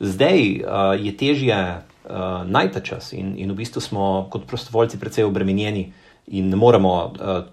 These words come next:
tako natančno modelirati, kot smo mogoče v, v prvem valu.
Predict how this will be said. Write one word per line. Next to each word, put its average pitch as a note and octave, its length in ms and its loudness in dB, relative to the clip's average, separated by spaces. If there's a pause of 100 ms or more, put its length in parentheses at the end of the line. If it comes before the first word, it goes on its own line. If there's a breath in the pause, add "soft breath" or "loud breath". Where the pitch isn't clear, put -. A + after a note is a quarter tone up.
(140)
tako G#2 600 2 (360)
natančno A#2 580 2
modelirati, G2+ 540 2
kot F#2+ 140 -10
smo - 160 -6
mogoče G2 340 -2
v, F#2+ 320 0
v F#2+ 180 -2
prvem A2+ 300 2
valu. D#2 240 -6